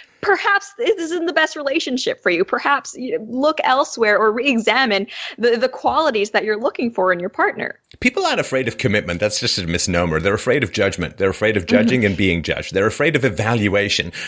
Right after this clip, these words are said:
Speaker 2: They're not afraid of commitment. They're afraid of the raised standards that commitment necessitates.
Speaker 1: I, I think so. And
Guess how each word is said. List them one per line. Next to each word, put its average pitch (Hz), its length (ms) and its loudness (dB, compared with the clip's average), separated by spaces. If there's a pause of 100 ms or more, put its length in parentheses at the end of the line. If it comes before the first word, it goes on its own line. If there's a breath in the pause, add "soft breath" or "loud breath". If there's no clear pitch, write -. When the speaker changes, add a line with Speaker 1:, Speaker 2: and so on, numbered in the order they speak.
Speaker 2:
They're 190 140 0
not 156 120 2
afraid 85 280 0
of 78 80 -4
commitment. 82 420 0 (220 loud breath)
They're 151 120 2
afraid 147 380 0
of 143 80 -2
the 123 100 2
raised 139 520 0
standards 143 840 -2 (240 loud breath)
that 151 440 -2
commitment 104 640 0 (220 loud breath)
necessitates. 98 880 -2 (1500 soft breath)
Speaker 1:
I, 214 240 2
I 226 40 2
think 240 280 -6
so. 196 380 2
And 196 340 0